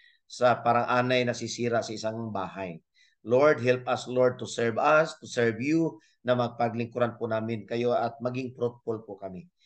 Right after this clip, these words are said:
Ah, doon po kasi, Panginoon, naniwala po kami na sa paglilingkod, lilitaw si,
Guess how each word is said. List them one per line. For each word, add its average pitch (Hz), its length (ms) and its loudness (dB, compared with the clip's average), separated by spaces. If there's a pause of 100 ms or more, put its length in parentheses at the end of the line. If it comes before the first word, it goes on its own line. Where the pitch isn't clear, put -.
(220)
Ah, 117 240 4
doon 123 320 -2
po 120 80 -6
kasi, 117 560 -2
Panginoon, 117 480 -4
naniwala 113 480 0
po - 80 -16
kami 123 320 0
na 107 240 -4 (240)
sa - 160 -4
paglilingkod, 127 880 -2
lilitaw 117 640 0
si, 104 640 -6